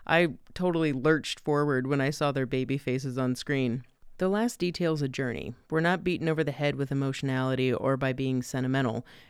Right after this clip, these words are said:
It's a story that just rings true for everyone. This movie is for anyone who's ever enjoyed Hal Ashby's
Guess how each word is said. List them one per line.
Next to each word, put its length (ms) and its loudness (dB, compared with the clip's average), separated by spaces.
It's 140 -2
a 40 2
story 300 2
that 100 0
just 240 -4
rings 240 -2
true 260 -2
for 220 -4
everyone. 540 -4
This 200 0
movie 380 4
is 220 4
for 180 2
anyone 380 2
who's 540 0
ever 260 4
enjoyed 460 2
Hal 320 0
Ashby's 420 -2